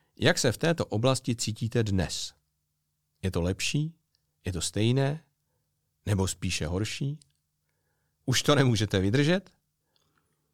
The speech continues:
Máte tendenci říkat si, že jste promarni-,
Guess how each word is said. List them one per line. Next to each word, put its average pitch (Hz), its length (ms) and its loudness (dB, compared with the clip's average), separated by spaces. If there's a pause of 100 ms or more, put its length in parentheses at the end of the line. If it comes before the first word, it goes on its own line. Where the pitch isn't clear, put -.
(360)
Máte 110 300 4
tendenci 120 480 4
říkat 113 340 2
si, 107 240 0
že 110 140 2
jste 104 200 2
promarni-, 98 500 0